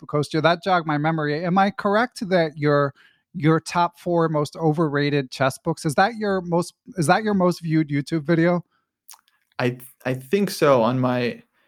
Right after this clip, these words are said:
Speaker 2: on my personal
Speaker 1: On your
Speaker 2: channel,
Speaker 1: personal
Speaker 2: I
Speaker 1: channel,
Speaker 2: think
Speaker 1: yeah.
Speaker 2: it probably outdoes the dojo as well.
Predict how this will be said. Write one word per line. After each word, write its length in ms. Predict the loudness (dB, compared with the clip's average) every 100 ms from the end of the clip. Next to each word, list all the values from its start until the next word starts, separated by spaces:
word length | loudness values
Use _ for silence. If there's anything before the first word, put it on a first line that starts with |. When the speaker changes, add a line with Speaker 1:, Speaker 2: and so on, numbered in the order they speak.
| _
Speaker 2:
on 80 | -6
my 100 | -4
personal 400 | -2 -4 -2 -2 0
Speaker 1:
On 80 |
your 0 |
Speaker 2:
channel, 200 | 2 2 2
Speaker 1:
personal 200 | 0 -2
Speaker 2:
I 20 |
Speaker 1:
channel, 220 | -6 -8
Speaker 2:
think 100 | -4
Speaker 1:
yeah. 220 | -2 0
Speaker 2:
it 80 | 0
probably 400 | 2 4 4 2
outdoes 480 | 2 2 2 0 0
the 100 | -4 -8 -6
dojo 460 | -2 -2 -2 -4 -4
as 140 | -6
well. 500 | -6 -4 -4 -8 -16